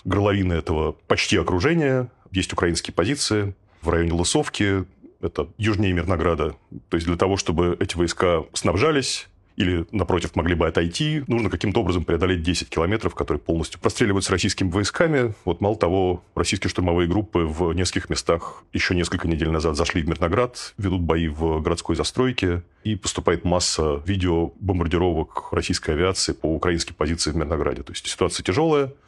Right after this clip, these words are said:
По-прежнему приказ на прорыв гарнизона Мирнограда не поступил. Мало того, командование В С У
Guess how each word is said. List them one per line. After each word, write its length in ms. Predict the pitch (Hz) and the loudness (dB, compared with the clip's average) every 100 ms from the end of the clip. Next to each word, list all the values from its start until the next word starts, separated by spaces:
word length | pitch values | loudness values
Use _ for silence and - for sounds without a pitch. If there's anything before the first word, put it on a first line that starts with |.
| - - - _ - | -20 -20 -20 _ -2
По-прежнему 640 | 110 131 92 95 82 71 - | 2 2 2 2 0 -2 0
приказ 340 | - - 92 - | 0 2 0 0
на 120 | 85 | 0
прорыв 480 | 92 87 85 - - | 2 2 0 -6 -6
гарнизона 380 | 85 90 87 82 | -2 0 2 0
Мирнограда 560 | 80 87 82 85 78 | 0 0 2 0 0
не 200 | 76 87 | -2 -2
поступил. 540 | 87 - - 165 170 165 - _ | -2 -4 -4 0 0 -2 -8 _
Мало 260 | - 98 117 | -2 0 2
того, 460 | 85 98 95 87 | 2 2 2 -2
командование 480 | - 95 87 78 76 | -2 2 2 2 0
В 80 | 78 | 0
С 140 | - | 0
У 260 | 127 156 147 | 0 0 -2